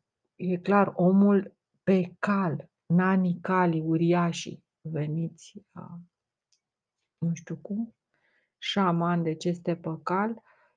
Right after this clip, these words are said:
este cel care știe că, um, limbajul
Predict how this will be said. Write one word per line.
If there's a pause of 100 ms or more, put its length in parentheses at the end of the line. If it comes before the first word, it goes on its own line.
este
cel
care
știe
că,
um, (680)
limbajul